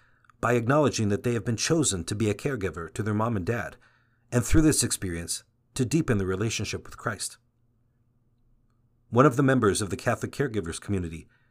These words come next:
who has benefited from the ministry is a woman who, like Maria, had an active and busy life when she found herself,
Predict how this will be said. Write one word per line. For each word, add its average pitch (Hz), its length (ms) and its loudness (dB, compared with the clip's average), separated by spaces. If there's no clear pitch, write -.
who 127 120 4
has 123 120 8
benefited 131 520 2
from 107 160 -2
the 101 80 2
ministry 104 560 -2
is 120 160 2
a 139 60 6
woman 123 420 2
who, 104 300 0
like 110 180 0
Maria, 117 420 2
had 131 180 2
an 117 140 0
active 135 400 0
and 117 120 0
busy 127 240 4
life 113 380 -6
when 107 140 2
she 131 160 2
found 139 260 4
herself, 87 460 -2